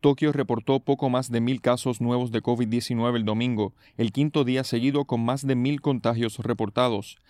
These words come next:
La Villa Olímpica en la Bahía de Tokio hospedará a cerca de once mil deportistas olímpicos y miles de miembros de personal de apoyo.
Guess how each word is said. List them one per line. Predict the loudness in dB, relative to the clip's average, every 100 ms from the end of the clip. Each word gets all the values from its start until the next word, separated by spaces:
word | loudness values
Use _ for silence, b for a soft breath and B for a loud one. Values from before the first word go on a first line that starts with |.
| B _
La | 0
Villa | 2 2 0
Olímpica | 0 -2 0 2
en |
la | 2
Bahía | 0 0 0
de | 0
Tokio | 0 0 2 0 0
hospedará | -2 0 2 2 0
a | 0 -2
cerca | 0 0 0
de | -2 0
once | -4 -2 -2
mil | 0
deportistas | 0 0 0 0 -2 -2 0
olímpicos | -2 -2 0 0 -2 -2
y | 0
miles | 2 2 0 0
de | 0
miembros | 2 0 0 0
de | 0
personal | -2 -2 -4 -2
de | -2
apoyo. | 0 0 0